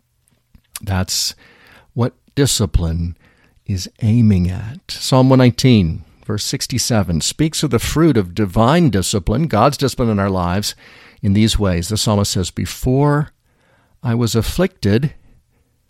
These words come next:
I went astray, but now I keep your word." Now, let me just pause here and acknowledge, uh, the society in which we live, as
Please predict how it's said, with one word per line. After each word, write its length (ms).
I 120
went 240
astray, 800
but 140
now 680
I 340
keep 380
your 280
word." 640
Now, 140
let 80
me 80
just 300
pause 400
here 480
and 520
acknowledge, 800
uh, 140
the 140
society 1080
in 240
which 280
we 120
live, 400
as 340